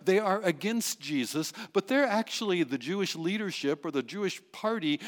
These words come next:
that is the most interested in Jesus. They are the guardians of Scripture, and they're evaluating Jesus. "What do we do with this teacher,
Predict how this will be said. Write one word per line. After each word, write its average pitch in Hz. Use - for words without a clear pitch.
that 175
is 170
the 165
most 185
interested 175
in 110
Jesus. 90
They 226
are 196
the 185
guardians 180
of 156
Scripture, 190
and 156
they're 190
evaluating 185
Jesus. 117
"What 180
do 190
we 185
do 160
with 147
this 139
teacher, 131